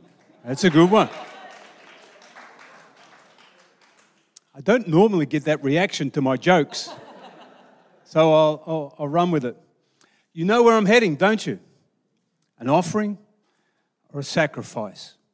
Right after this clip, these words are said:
Simply being involved or giving a much greater commitment. See, it's, it's quite easy, I think, sometimes just to, um,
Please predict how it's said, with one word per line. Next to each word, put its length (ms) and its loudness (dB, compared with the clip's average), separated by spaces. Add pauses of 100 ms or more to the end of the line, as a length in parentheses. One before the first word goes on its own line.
(520)
Simply 460 -6
being 340 0
involved 840 0 (640)
or 200 -8
giving 480 -4 (480)
a 80 -16
much 360 -8
greater 580 -4
commitment. 600 -12 (1040)
See, 380 -6
it's, 500 -14 (320)
it's 120 -18
quite 360 -6
easy, 400 -2
I 140 -6
think, 240 -12
sometimes 640 -10
just 300 -12
to, 260 -2
um, 220 -6